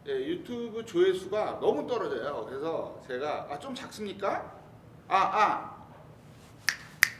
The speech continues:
여기 마이크가 있거든요. 좀 작아요? 볼륨 좀 높이세요. 네, 너무 크게 하면 또 삑삑 소리 나가지고 제가 목소리를 좀 크게 하겠습니다. 예.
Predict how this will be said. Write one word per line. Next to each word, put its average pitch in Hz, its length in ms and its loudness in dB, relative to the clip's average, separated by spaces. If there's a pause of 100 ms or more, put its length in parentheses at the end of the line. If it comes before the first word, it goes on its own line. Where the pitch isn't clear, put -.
여기 226 140 2
마이크가 202 420 10
있거든요. 170 460 6 (600)
좀 240 140 -2
작아요? 208 640 6 (2000)
볼륨 262 320 8
좀 254 120 6
높이세요. 247 1000 10 (140)
네, 175 500 4 (200)
너무 214 280 12
크게 - 220 8
하면 233 280 10
또 226 120 -6
삑삑 277 260 -4
소리 254 220 0
나가지고 208 680 2 (500)
제가 220 200 6
목소리를 233 400 2
좀 208 360 4
크게 277 220 -6
하겠습니다. 190 580 -4 (200)
예. 131 420 -2